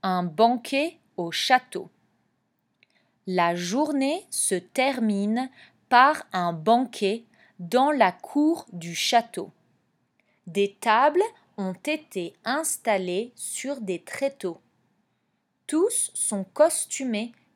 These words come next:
comme au Moyen Âge. Le lieu est propice à une ambiance joyeuse. À la lueur des lampions et des torches, les musiciens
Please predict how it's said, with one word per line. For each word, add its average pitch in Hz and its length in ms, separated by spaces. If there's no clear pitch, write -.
comme 349 380
au 202 140
Moyen 208 580
Âge. 156 520
Le 196 280
lieu 196 480
est 185 200
propice - 800
à 262 180
une 185 260
ambiance 226 760
joyeuse. 165 1000
À 226 160
la 196 200
lueur 226 680
des 180 200
lampions 202 680
et 190 120
des 165 160
torches, - 760
les 190 300
musiciens 220 1120